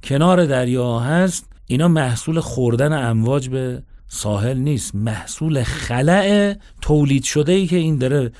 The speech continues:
موج برمیگرده، اون خلایی که تولید می‌کنه اونجاست که موجب ساییدگی و فرسایش می‌شه. یکی از خطراتی که در بحث حج هست که بسیارم مخربه،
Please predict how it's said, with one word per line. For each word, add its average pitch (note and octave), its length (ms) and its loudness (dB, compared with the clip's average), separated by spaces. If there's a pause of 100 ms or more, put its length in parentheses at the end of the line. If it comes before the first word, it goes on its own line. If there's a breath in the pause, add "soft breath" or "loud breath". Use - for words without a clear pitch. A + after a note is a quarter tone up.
(160 soft breath)
موج D#3 400 4
برمیگرده، C3+ 800 0
اون E3+ 140 2
خلایی C3 440 -4
که A#2+ 140 -10
تولید A2+ 320 -6
می‌کنه B2+ 420 -6 (240 soft breath)
اونجاست C#3 420 4
که E3 60 -2
موجب A#2+ 320 0
ساییدگی A2 560 -2
و A#2+ 60 -2
فرسایش G2+ 720 -8
می‌شه. F2 240 -14 (380 soft breath)
یکی F3 200 2
از F#3+ 120 0
خطراتی D#3+ 560 2
که D3+ 260 -2 (200 soft breath)
در C#3+ 180 2
بحث F3 340 2
حج C#3 320 -2
هست B2+ 220 -4
که - 80 -4
بسیارم F3 540 2
مخربه، C#3 880 0